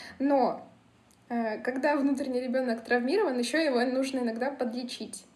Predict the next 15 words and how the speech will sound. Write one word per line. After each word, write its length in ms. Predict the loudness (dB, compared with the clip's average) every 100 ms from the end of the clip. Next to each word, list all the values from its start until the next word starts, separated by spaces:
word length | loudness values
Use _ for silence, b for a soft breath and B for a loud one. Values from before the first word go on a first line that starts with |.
| _
Не 120 | -2
только 300 | 2 0 0
с 100 | -4
ним 120 | -2
побеседовать, 800 | -2 -4 -4 -2 -2 -2 -4 -10 -4
но 140 | -4
и 40 |
что-то 300 | -2 -2 -2
ему 240 | 0 -4 -4
позволить, 520 | -4 0 0 -2 -4
что 160 | -2 0
ему 240 | 2 0
запретили 560 | -2 -4 -6 -6 -6 -4
когда-то 400 | -2 -2 -2 -2
давно. 420 | -2 -2 -4 -10